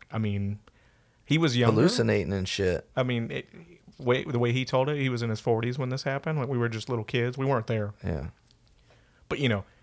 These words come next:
Speaker 1: he was a no bullshit guy. He, anytime anybody even brought up God, he was like, "Y'all are full of shit," and he would walk over. But he said he, he sat there and had a few words with his dad for, like, ten minutes. And every, he told me that story twice, and both times he told that story, he started crying.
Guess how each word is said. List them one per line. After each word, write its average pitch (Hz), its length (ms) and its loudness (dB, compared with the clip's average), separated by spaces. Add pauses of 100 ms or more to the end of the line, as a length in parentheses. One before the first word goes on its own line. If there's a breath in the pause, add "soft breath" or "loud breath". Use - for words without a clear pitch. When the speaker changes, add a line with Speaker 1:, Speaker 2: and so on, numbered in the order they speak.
(140 soft breath)
Speaker 1:
he 151 140 4
was 131 120 2
a 113 60 4
no 104 200 6
bullshit 107 420 0
guy. 101 340 -2 (280)
He, 117 480 -4 (140)
anytime 120 460 0
anybody 107 380 0
even 104 160 -2
brought 104 180 0
up 113 140 -6
God, 104 260 2
he 101 80 0
was 104 160 -2
like, 104 180 0
"Y'all 117 200 2
are 107 60 0
full 117 240 0
of 135 80 -4
shit," - 380 0
and 107 140 -2
he 104 80 0
would 104 120 0
walk 107 260 -2
over. 113 220 -2 (580 soft breath)
But 110 120 0
he 104 80 0
said 110 220 -2
he, 117 120 -4
he 117 200 -4
sat - 360 -4
there 123 260 2
and 110 420 -4
had 110 160 -2
a 110 60 -2
few 123 180 -4
words 120 220 0
with 123 100 -2
his 117 140 -2
dad 117 320 -4
for, 131 120 -8
like, 110 260 -4
ten 117 200 -2
minutes. 127 300 -4
And 117 180 -4
every, 113 260 0
he 131 120 -4
told 131 160 2
me 127 80 2
that 123 120 0
story 120 220 0
twice, 117 540 -2
and 131 180 -4
both 117 180 2
times 117 260 -4
he 117 60 -4
told 120 200 0
that - 80 -10
story, 117 220 -2
he - 20 -6
started - 240 -4
crying. - 260 -10